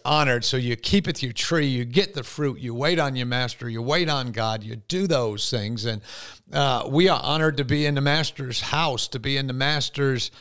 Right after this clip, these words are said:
kingdom, that we'll get to go to heaven. We're honored to serve the master. We're honored that we get to be part of the fruit. We're honored that all those things are going on, Pastor. And,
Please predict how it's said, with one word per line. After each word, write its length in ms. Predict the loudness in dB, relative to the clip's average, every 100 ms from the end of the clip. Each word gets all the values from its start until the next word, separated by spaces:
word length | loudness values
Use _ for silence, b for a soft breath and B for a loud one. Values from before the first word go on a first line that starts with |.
| B B -6
kingdom, 560 | 0 2 2 2 0
that 120 | 0
we'll 100 | 0
get 180 | 0 -2
to 80 | -2
go 140 | -2
to 100 | 0
heaven. 380 | 0 0 0 -2
We're 160 | -4 -6
honored 360 | -2 -2 -2 -4
to 80 | -4
serve 400 | 0 2 2 0
the 80 | -2
master. 600 | 0 0 -4 -6 -6 -8 B B
We're 200 | -2 0 0
honored 380 | 0 2 0 -2
that 120 | -2
we 100 | 0
get 180 | -2 -2
to 60 |
be 160 | -4 -2
part 360 | -2 2 2 2
of 180 | -2
the 80 | -6
fruit. 480 | -6 4 6 6 0
We're 260 | -8 -8 -4
honored 320 | -2 0 0
that 200 | -2 -6 0
all 220 | 2 4
those 340 | 2 0 -2
things 220 | -2 -4 -6
are 60 |
going 240 | -4 -4 -2
on, 180 | -4 -2
Pastor. 480 | -2 -2 -2 -2
And, 140 | -2